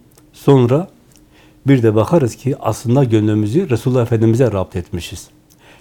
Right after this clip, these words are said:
Çünkü onun üzerinden, gönlünden görünen, tecelli eden O'dur. Onun ahlakına bürünmüş. Dolayısıyla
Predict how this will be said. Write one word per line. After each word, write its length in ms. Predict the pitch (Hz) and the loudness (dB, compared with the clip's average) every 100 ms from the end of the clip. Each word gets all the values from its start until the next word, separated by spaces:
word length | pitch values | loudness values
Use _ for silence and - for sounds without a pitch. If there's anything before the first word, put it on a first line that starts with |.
| _ | _
Çünkü 320 | - 170 147 117 | 0 2 2 2
onun 200 | 110 110 | 2 0
üzerinden, 640 | 104 104 107 104 120 160 - _ | 0 0 0 0 -2 -4 -10 _
gönlünden 720 | 107 107 110 110 107 110 147 160 - _ _ | -2 2 2 2 2 0 -2 -6 -18 _ _
görünen, 520 | 110 113 110 135 110 | 0 2 4 2 0
tecelli 520 | 92 - 101 113 113 123 | -2 -4 0 0 2 0
eden 220 | 165 185 | 0 -2
O'dur. 420 | 139 113 - - _ _ _ _ _ _ _ _ _ - - - - - | 0 -2 -2 -16 _ _ _ _ _ _ _ _ _ -20 -20 -20 -20 2
Onun 280 | 139 170 135 | 6 6 6
ahlakına 600 | 104 - 120 143 147 101 | -2 -2 0 4 2 2
bürünmüş. 540 | 95 101 104 180 - - _ - | 0 0 0 0 -4 -20 _ 0
Dolayısıyla 720 | 127 110 107 104 113 107 160 | 2 4 2 0 -2 -2 -4